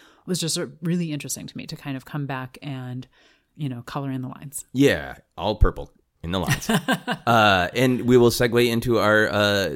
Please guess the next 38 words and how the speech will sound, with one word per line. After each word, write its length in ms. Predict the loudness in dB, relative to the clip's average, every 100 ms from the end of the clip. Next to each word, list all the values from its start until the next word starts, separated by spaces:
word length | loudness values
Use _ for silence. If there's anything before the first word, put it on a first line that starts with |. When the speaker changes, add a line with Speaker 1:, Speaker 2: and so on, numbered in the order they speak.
| -6
Speaker 2:
things 320 | -2 0 0
we 320 | 0 0 -2 -4
maybe 320 | -2 0 0
weren't 200 | -2 -2
sure 160 | 0
about. 360 | 2 2 0 -4 -16 _ _ _
And 180 | -2 0
I 80 | 2
will 100 | 2
do 120 | 2 2
that 180 | 0
by 140 | 0 -2
saying, 420 | -2 -2 -2 -4
I 120 | -8
think 260 | -6 -6 -4
one 240 | -2 -2
of 60 | -2
the 120 | -2
other 220 | -2 -2
triumphs 560 | -4 -4 -4 -4 -8 -10
of 160 | -10 -8
Thanos 560 | -6 -2 -2 -2 -8 -6 -2 0 2 2 2 4 4 4 2 -8 -20 -20
<laughs> 200 | -20 _
is 220 | 4 6
that 320 | 4 2 0 -4
some 220 | -2 0
of 80 | 0
the 80 |
villains 460 | -2 0 2 2 -2
directly 880 | -8 -6 -6 -4 -2 -4 -4 -4 -4
associated 840 | -4 -6 -2 0 0 -2 -2 0
with 180 | -2 -4
him 340 | -6 -4 -4
and 300 | -4 -6 -6
sort 140 | -4 -6
of 160 | -6
cosmic 560 | -10 -6 -6 -6 -10 -8
villainy 540 | -2 -2 -2 -4 -8